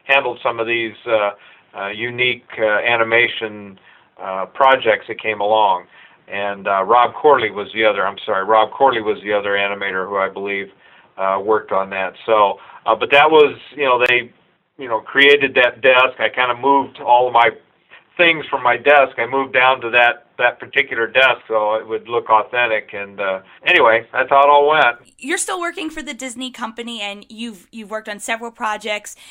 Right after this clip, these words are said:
Speaker 2: including one of the biggest Disney hits, Frozen. What is on the palette for the upcoming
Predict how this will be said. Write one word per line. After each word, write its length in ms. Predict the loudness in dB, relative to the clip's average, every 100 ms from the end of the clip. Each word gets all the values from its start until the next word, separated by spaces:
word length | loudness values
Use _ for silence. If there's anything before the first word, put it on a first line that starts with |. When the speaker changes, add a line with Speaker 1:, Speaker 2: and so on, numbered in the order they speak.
| -16
Speaker 2:
including 600 | -12 -10 -8 -8 -12 -10
one 140 | -10
of 80 | -10
the 60 | -10
biggest 380 | -10 -10 -12
Disney 320 | -14 -16 -18 -16
hits, 320 | -14 -12 -14
Frozen. 600 | -10 -8 -8 -10 -12 -12
What 140 | -10
is 100 | -10
on 100 | -10
the 80 | -12
palette 380 | -8 -6 -6 -10
for 180 | -14 -14
the 120 | -10
upcoming 640 | -10 -10 -12 -12 -12 -16